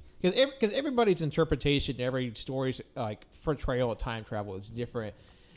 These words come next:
We have, like, this sort of stable time loop, like, you know, like, he's always changed history. Like, this, this is what it's always been, even though I feel like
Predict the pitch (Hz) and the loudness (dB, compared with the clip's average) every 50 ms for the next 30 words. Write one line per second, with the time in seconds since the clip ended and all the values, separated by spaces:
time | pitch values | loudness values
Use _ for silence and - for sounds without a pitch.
0 | - - 147 151 156 160 156 151 156 147 147 - 151 143 - 160 156 147 135 113 | -2 2 4 4 6 6 4 4 4 2 2 0 -2 -2 0 0 2 2 2 2
1 | - - - - - - 156 143 147 139 131 123 123 117 - - - 139 139 135 | 0 -4 -10 -10 -4 0 2 4 4 4 2 0 -2 -2 -2 -2 -2 0 0 -2
2 | 131 127 113 107 104 104 - - 113 113 - - 135 131 123 123 131 - - 180 | -2 -2 -2 -2 -2 -4 -4 -6 -6 -6 -6 -4 -2 0 0 0 0 0 0 0
3 | 165 131 - - 131 139 143 147 160 160 160 170 180 160 - - - 190 180 175 | -2 -2 -2 0 2 2 4 4 6 4 4 4 2 -2 -4 -2 2 2 2 2
4 | 175 175 170 156 - 196 185 170 - - 202 196 190 196 196 180 - - - - | 2 0 -2 -2 0 0 0 0 -2 -4 -2 -2 -2 -2 -4 -6 -10 -16 -18 -6
5 | - 143 139 135 160 151 151 156 151 151 131 135 151 143 131 - - - - 123 | -4 -2 0 2 2 2 2 0 0 0 0 2 2 2 0 -2 -4 -6 -2 0
6 | 127 135 143 147 151 147 139 127 151 151 151 151 151 143 143 139 139 139 135 - | 2 2 4 2 2 0 0 0 2 2 2 2 0 -2 -4 -2 -2 -2 -2 -2
7 | - 143 139 131 117 | -2 -2 -2 -2 -4